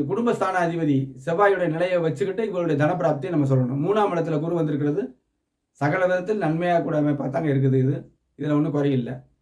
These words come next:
ஆனா ஏழரை சனி, இப்ப விரய சனி. அப்ப வருமானம் வரும்போது சில விரயங்கள் வரத்தான் செய்யும். சுப விரயம் ஆக்கிக்கிறலாம், சுப விரயம் தான் வரும். செலவினங்கள், வீட்டுக்கு தேவையான பொருள்களை நம்ம வீடு சீரமைக்கிறது, வாகனங்கள் பழுது பண்றது, வாகனம் வாங்குறதுக்கு எண்ணங்கள்,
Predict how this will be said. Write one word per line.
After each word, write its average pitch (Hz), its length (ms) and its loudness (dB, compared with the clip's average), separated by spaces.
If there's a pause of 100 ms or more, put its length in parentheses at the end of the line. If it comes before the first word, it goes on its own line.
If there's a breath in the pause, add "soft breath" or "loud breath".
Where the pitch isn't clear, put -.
(840)
ஆனா 190 220 2
ஏழரை 214 260 4
சனி, 180 200 0
இப்ப 165 140 -2
விரய 190 260 4
சனி. 135 240 -2 (920)
அப்ப 180 140 -4
வருமானம் 208 460 4
வரும்போது 190 320 2
சில 180 160 0
விரயங்கள் 185 420 2
வரத்தான் 165 300 -2
செய்யும். 131 240 0
சுப 202 220 -2
விரயம் 175 300 0
ஆக்கிக்கிறலாம், 143 560 -2
சுப 196 200 -2
விரயம் 196 300 0
தான் 170 140 0
வரும். 131 180 0 (640)
செலவினங்கள், 170 440 0
வீட்டுக்கு 202 240 2
தேவையான 160 400 2
பொருள்களை 156 380 0 (580)
நம்ம 147 180 0 (180)
வீடு 170 240 -2
சீரமைக்கிறது, 160 680 0
வாகனங்கள் 156 540 2 (600)
பழுது 160 220 -4
பண்றது, 147 380 0 (120)
வாகனம் 160 440 0
வாங்குறதுக்கு 160 460 0
எண்ணங்கள், 147 340 2